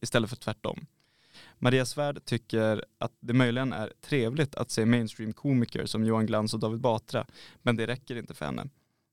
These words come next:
Det är inte som på Under jord när det kommer sådana käftsmällar hela tiden, så att man bara "Hu", säger hon och tar sig för magen och låtsas chi-, chippa efter luft. Det skulle Freud också ha haft något att säga om. Han gör nämligen en distinktion mellan harmlösa och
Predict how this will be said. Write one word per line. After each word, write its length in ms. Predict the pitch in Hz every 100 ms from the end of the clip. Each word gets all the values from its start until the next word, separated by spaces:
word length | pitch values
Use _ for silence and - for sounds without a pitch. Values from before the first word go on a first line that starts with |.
| _
Det 140 | - 131
är 40 |
inte 200 | 131 127
som 160 | 131 139
på 100 | 131
Under 240 | 123 113
jord 420 | 117 135 117 110 -
när 160 | - 113
det 60 | 110
kommer 400 | - 117 113 110
sådana 420 | - 117 110 107
käftsmällar 680 | - 131 - - 156 139 104
hela 220 | 113 64
tiden, 340 | - 82 67 - _ _
så 120 | - 120
att 40 |
man 180 | 120 117
bara 240 | 113 113 - _ -
"Hu", 300 | 185 180 131 - _ -
säger 320 | - 117 117
hon 220 | 107 107 -
och 160 | 123 -
tar 180 | 120 117
sig 120 | 113
för 100 | 117
magen 440 | 117 113 113 110
och 100 | -
låtsas 320 | 117 117 120 -
chi-, 360 | - - 160 -
chippa 340 | - 127 -
efter 180 | 127 -
luft. 280 | - - - _ _ - - - _ _
Det 80 | 131
skulle 240 | 123 135 123
Freud 380 | - 117 113 -
också 320 | 131 - 151
ha 200 | 139 123
haft 220 | 113 -
något 180 | 92 -
att 80 | -
säga 240 | - 78
om. 200 | 60 - - _
Han 300 | - 131 131 120
gör 140 | 120
nämligen 360 | 117 110 110 110
en 140 | 113
distinktion 640 | 110 - 117 - 180 123 113
mellan 200 | 113 110
harmlösa 760 | 123 113 113 135 135 - 117
och 240 | - -